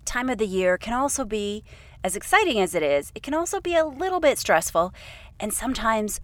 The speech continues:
overwhelming because our expectations are so high, so built up. We try to fit in an infinite amount of things to a finite amount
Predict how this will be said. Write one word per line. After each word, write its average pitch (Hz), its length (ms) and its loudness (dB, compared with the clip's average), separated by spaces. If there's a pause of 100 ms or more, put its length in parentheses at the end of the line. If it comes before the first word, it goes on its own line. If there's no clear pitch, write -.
(140)
overwhelming 185 1200 0 (160)
because 190 520 4
our 180 240 6
expectations 247 1500 0 (340)
are 214 140 8
so 277 380 8
high, 202 400 4
so 294 360 0
built 262 380 4
up. - 240 2 (300)
We 214 160 -2
try 226 280 4
to 254 80 2
fit 240 280 4
in 214 120 4
an 196 180 -2 (100)
infinite 277 500 4
amount 226 360 8
of 208 100 8
things 226 580 2 (320)
to 226 340 -2
a 196 60 -2
finite 214 640 0
amount - 480 -6